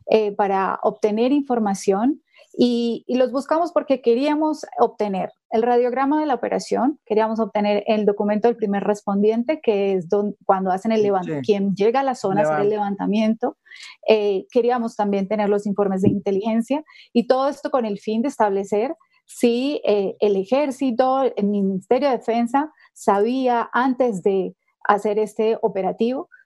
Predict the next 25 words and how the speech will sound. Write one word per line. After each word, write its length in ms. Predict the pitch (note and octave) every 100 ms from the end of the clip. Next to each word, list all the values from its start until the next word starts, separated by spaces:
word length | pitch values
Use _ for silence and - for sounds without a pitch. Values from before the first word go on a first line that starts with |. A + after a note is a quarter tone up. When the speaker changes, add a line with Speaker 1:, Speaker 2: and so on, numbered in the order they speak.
| _
Speaker 1:
si 240 | - A3
sabía 420 | G3+ G3 A#3 C#4
de 60 | C#4+
la 120 | C4+
presencia 420 | F#3+ F3+ F#3 G#3
de 60 | A3+
los 140 | F#3+
menores 340 | F#3+ F3+ G3 G3
de 80 |
edad. 320 | F3 F3 D#3+ F3+ - _ - -
Entonces, 520 | G#3+ B3 A#3+ C4 C4+ -
eh, 300 | A#3+ A3 G#3 G#3 B3 _ - _ -
eh, 260 | A3 G#3 - -
ahí, 520 | G#3+ G#3+ G#3 G#3 G3+
eh, 280 | A3+ G#3+ G#3+ - -
Vivian 420 | G3 B3+ C4 B3
Newman, 440 | C4+ C#4 D#4 E4 B3+
eh, 180 | G#3+ G#3
que 240 | - G3 F#3
es 160 | F3+
la 180 | G#3+ G#3
directora 480 | G#3 F#3+ F#3 G#3+ A3+
de 100 | A#3
justicia, 640 | A3+ G3 B3 A#3+ A#3 A#3+ - _ _ _
eh, 320 | G#3 G3 F#3